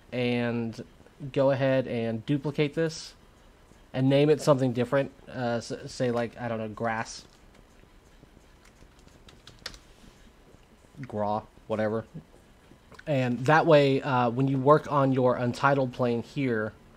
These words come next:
that you're able to,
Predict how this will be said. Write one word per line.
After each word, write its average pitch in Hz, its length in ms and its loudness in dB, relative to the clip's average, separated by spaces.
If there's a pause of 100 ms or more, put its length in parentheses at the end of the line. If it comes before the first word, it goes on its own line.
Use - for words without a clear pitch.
(760)
that 120 360 0 (100)
you're 127 280 -2
able 123 360 -2
to, 117 580 -2